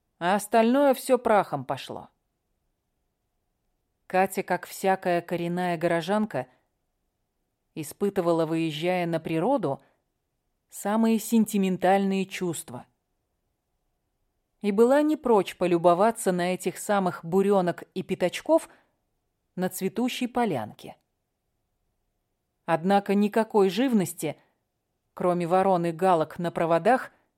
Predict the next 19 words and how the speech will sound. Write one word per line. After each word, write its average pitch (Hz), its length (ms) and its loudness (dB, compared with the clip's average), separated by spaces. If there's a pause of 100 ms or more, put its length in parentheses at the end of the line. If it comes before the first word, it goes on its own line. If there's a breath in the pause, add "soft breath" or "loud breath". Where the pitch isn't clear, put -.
(680)
им 208 200 2
не 214 140 2
встретилось. - 800 -8 (1800)
Колосов 339 460 2
сбавил 247 460 2
газ. 151 420 -4 (1600)
И 170 120 -4
они 185 280 0
внезапно 196 640 0
вырулили 196 500 2
на 180 160 -2
тихую 202 500 -2
дачную 208 600 0
улицу, 160 580 -4 (1120 soft breath)
бравшую 170 560 0
начало 196 500 0
прямо 185 420 -2
из 175 140 -6
леса. 165 460 -6